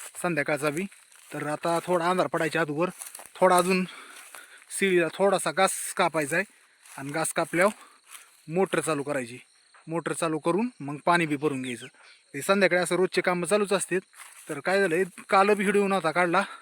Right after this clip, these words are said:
दुखत होतं आणि आज बी काय तब्येत बरोबर नव्हती, पण आज तरी पण आता गहू करायचा होता म्हणून मी सकाळी झोपलो होतो आणि आत्ता उठलोय दुपारी तीन वाजता. तर मग थोडंसं इकडं तिकडं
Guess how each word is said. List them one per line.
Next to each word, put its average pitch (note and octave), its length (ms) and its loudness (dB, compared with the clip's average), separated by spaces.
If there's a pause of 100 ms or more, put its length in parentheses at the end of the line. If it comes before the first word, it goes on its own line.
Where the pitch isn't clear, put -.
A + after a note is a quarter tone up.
(640)
दुखत D#3+ 320 -4
होतं D3+ 160 -2
आणि E3 100 0
आज F3 240 2
बी G3 120 0
काय G3+ 200 4 (840)
तब्येत F3+ 200 0
बरोबर F3+ 340 2
नव्हती, F3+ 240 -2
पण D#3+ 160 -2
आज E3+ 180 0 (840)
तरी F3+ 140 0
पण F3 200 -2
आता E3+ 440 -2
गहू F3+ 200 4
करायचा F3 300 0
होता D3 120 -6
म्हणून D#3+ 240 -6
मी F3+ 160 -4 (600)
सकाळी G3 280 8
झोपलो F#3 280 0
होतो F#3 220 2
आणि F#3+ 120 -2
आत्ता G3 240 2
उठलोय G3 300 2
दुपारी F3 320 0
तीन G#3+ 260 4
वाजता. E3 340 -2 (600)
तर D3 60 -8
मग D#3 140 -6
थोडंसं F3+ 380 0 (180)
इकडं E3 260 -8
तिकडं E3 260 -6